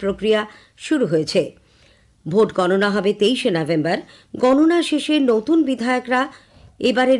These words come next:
বিধানসভা অধিবেশনে শপথ নেবেন বলে মনে করা হচ্ছে। মেদিনীপুর বিধানসভা উপনির্বাচনে ভোটকর্মীদের জন্য প্রশিক্ষণ সম্পূর্ণ হয়ে যাওয়ার পরেও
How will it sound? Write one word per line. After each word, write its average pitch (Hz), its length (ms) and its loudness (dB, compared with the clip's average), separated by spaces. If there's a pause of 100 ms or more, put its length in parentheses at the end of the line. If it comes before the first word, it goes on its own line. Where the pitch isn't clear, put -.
বিধানসভা 285 540 -2
অধিবেশনে 262 500 0 (120)
শপথ 220 360 -4
নেবেন 262 300 2
বলে 247 140 2 (360)
মনে 302 180 4
করা 156 240 -4
হচ্ছে। 170 320 -2 (920)
মেদিনীপুর 294 600 4
বিধানসভা 320 580 2
উপনির্বাচনে 294 680 0 (140)
ভোটকর্মীদের 254 680 0
জন্য 262 180 0 (160)
প্রশিক্ষণ 240 480 -4 (120)
সম্পূর্ণ 220 420 -4
হয়ে 226 160 0
যাওয়ার 208 260 -2
পরেও 190 260 0